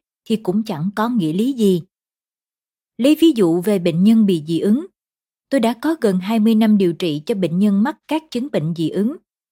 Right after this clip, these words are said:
như viêm da dị ứng, viêm mũi hoặc hen suyễn.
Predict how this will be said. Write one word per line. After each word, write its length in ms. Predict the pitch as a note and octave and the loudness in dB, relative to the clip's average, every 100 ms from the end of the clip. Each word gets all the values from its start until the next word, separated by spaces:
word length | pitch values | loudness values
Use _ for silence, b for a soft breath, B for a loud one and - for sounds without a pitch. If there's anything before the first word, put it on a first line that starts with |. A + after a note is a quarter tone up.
| - | 2
như 220 | A3 A3+ | 4 4
viêm 300 | G3 A3+ G#3 | 2 2 2
da 200 | A3 G#3+ F#3 | 2 2 0
dị 120 | E3 | -2
ứng, 280 | - G#3+ E4 - _ _ | 2 0 0 -10 _ _
viêm 240 | G3 A3+ G#3+ | -2 2 2
mũi 340 | D#3+ D#3+ B3 _ - | 2 0 -6 _ -6
hoặc 220 | G#3 - _ | -6 -6 _
hen 200 | F#3+ F3+ | -4 -4
suyễn. 340 | - F#3 D3+ | -4 -4 -4